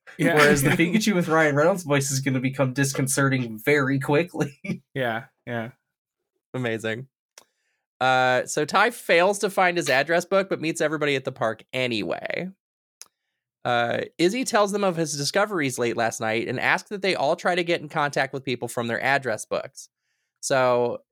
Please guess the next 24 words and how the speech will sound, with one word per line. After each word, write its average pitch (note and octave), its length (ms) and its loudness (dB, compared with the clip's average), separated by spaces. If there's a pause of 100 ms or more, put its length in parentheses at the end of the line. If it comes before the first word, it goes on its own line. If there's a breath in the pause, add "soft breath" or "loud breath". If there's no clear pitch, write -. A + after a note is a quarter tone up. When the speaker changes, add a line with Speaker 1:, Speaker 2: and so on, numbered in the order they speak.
(100)
Speaker 3:
Izzy F3+ 520 2
runs D#3+ 480 0
into D3 760 2
the C3+ 180 -2
other C3 200 2
Digivice, E3+ 640 0
which C3+ 220 -4
we D#3 240 0
know, A#2+ 480 0 (160)
uh, A#2 420 2
because A2+ 300 -6
we A2+ 80 -4
watched A2 260 -2
the A2 40 -8
last A2 220 -4
episode, C3+ 420 0 (320)
was B2 120 -2
being C3 240 0
carried C#3 340 0
around B2+ 320 0
by A#2+ 120 0
the A2+ 80 -8
family A2 360 -6
cat, D#3 360 2